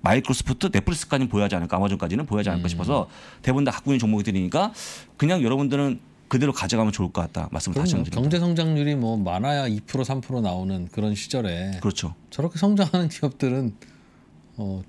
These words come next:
Speaker 2: 좋겠죠, 당연히.
Speaker 1: 좋죠. 네,
Speaker 2: 음.
Speaker 1: 좋죠. 그래서 일단은 뭐,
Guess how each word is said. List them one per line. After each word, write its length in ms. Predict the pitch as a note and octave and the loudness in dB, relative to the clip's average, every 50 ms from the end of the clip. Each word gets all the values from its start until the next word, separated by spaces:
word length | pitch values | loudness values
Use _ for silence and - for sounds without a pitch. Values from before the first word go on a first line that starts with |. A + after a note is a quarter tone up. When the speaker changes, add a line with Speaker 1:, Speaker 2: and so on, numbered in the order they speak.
| - - - - | -16 -20 -20 -6
Speaker 2:
좋겠죠, 600 | - C#3 - - E3 - - A#2 F#2 F#2+ A#2+ - | -6 -4 -2 -2 -2 -2 -2 -2 -2 -2 -6 -8
당연히. 200 | - F2+ D#2+ D#2 | -10 -8 -8 -2
Speaker 1:
좋죠. 360 | D2+ C3 - - - A2 A2 A2 - | -2 -2 -2 0 -4 -4 -6 -6 -8
네, 180 | - F2+ E2+ E2 | -4 -2 -2 -2
Speaker 2:
음. 40 | D#2 | -2
Speaker 1:
좋죠. 320 | D#2 G2 D2+ - F#2 - - - - - - - - - - | -4 -4 -4 -4 -6 -6 -6 -14 -18 -18 -16 -16 -18 -18 -2
그래서 180 | - C#3 C3+ C#3+ | 0 0 2 2
일단은 280 | C3+ A2 - D3 C#3+ C#3 | 0 2 2 2 2 4
뭐, 300 | B2 A#2+ A#2+ A#2 G#2 - | 4 4 4 2 0 -2